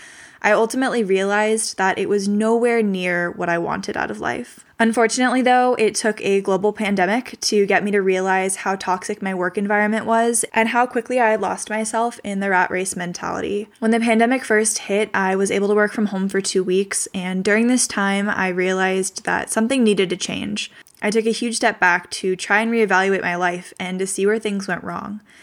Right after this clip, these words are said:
You know, I knew that I wanted to travel, but I had so much student debt, I felt trapped.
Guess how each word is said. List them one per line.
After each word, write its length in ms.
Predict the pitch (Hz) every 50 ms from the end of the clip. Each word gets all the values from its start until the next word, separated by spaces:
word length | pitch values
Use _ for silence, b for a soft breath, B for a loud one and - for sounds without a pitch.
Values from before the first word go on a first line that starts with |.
| B B B B
You 100 | B 190
know, 60 | 190
I 60 | 196 202
knew 240 | 208 208 208 220 226
that 100 | 226 226
I 80 | 233
wanted 260 | 220 208 185 180 185 185
to 100 | 190 190
travel, 560 | 180 - - 170 170 180 190 202 208 208 202
but 240 | 196 196 180 175 -
I 80 | - 190
had 200 | 180 185 190 185
so 220 | - - 214 214
much 260 | 220 226 240 220 - - -
student 480 | - - - 208 208 185 196 190 190
debt, 400 | - 180 170 175 180 - - - - -
I 240 | 180 180 180 180
felt 240 | 175 - 220 220 208
trapped. 560 | - - 190 185 180 - - - - - -